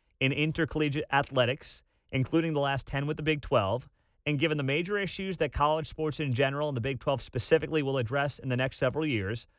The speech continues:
I've reached a natural transition point in my tenure as commissioner, as well as in my career." Now, the timing's perfect.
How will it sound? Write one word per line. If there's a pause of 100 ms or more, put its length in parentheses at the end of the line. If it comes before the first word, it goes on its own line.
(320)
I've
reached
a
natural
transition
point
in
my
tenure
as
commissioner, (440)
as
well
as
in
my
career." (680)
Now, (120)
the
timing's
perfect.